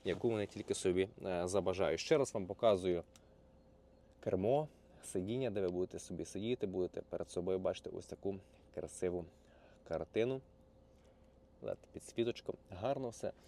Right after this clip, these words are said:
стильно виглядає. Ну що ж, переходимо з вами до багажного відділу даного автомобіля. Ще раз покажу вам, як гарно в нас задні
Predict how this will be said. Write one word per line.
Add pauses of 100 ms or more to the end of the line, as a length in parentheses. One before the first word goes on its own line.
(160)
стильно
виглядає. (220)
Ну
що
ж,
переходимо
з
вами (240)
до (720)
багажного (340)
відділу
даного
автомобіля. (420)
Ще
раз
покажу
вам, (360)
як
гарно
в
нас (180)
задні